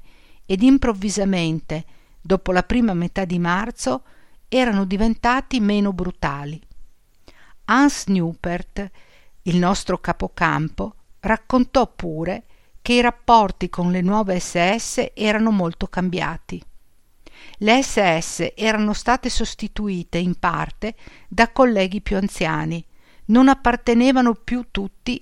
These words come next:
alla divisione Totenkopf. Si vedevano in giro facce nuove, brutte, cattive, ma più anziane.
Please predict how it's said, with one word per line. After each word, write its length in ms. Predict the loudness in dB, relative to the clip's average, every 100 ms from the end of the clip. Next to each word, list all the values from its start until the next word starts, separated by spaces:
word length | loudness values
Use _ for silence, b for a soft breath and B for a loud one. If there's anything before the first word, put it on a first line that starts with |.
| -2
alla 280 | 0 0 -2
divisione 840 | -4 -2 0 2 2 4 2 -2 -2
Totenkopf. 1080 | 0 0 0 -4 -4 -2 -4 -4 -10 -10 -12 b b b b b
Si 220 | -10 -2 2
vedevano 480 | 4 4 2 2
in 120 | 2 2
giro 360 | 0 -2 -2
facce 440 | -2 -4 -2 -2 0
nuove, 520 | 0 -2 -6 -10 -12 -18 -12
brutte, 680 | -2 -2 -2 -8 -10 -10 _
cattive, 760 | -10 -10 -10 -8 -4 -4 -6 -10 _
ma 160 | -2 -2
più 200 | 0 0
anziane. 720 | 0 -2 -6 -8 -8 -10 -12